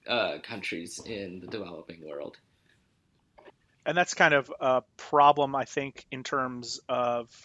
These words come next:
Speaker 2: how to avoid that kind of, 'cause I, I, I completely agree with you. That is definitely a problem in the Middle East, and a problem with actually many developing democracies in that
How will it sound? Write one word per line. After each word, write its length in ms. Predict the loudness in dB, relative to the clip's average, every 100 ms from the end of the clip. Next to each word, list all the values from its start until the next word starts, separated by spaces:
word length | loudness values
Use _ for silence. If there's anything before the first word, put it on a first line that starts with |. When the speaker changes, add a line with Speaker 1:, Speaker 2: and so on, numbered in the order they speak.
| -2
Speaker 2:
how 360 | 8 8 8 2
to 200 | -4 -4
avoid 500 | -6 0 2 4 2
that 240 | 2 0 0
kind 260 | -6 -4
of, 100 | -4
'cause 160 | 0 4
I, 180 | 8 6
I, 260 | 6 0
I 60 | -2
completely 500 | -2 -6 -2 -2 -2
agree 220 | -4 -4
with 140 | -4 -8
you. 80 |
That 120 | -8 -8
is 140 | -10 _
definitely 480 | -4 -4 -6 -12 -8
a 60 | 2
problem 320 | 4 4 -2
in 80 | -8
the 60 |
Middle 260 | -6 -6 -6
East, 320 | -8 -8 -8 -12 -20 -20 -20 -20 _ 2
and 500 | 4 6 2 -2 -14 _ _ -6
a 60 |
problem 400 | 8 10 10 8
with 160 | -4 -2 2
actually 400 | 2 0 -2 -2
many 300 | 2 2 2
developing 500 | 2 0 0 -6 -8
democracies 800 | -4 -2 -2 -4 -4 -4 -8 -8
in 240 | -10 -6
that 300 | 2 2 2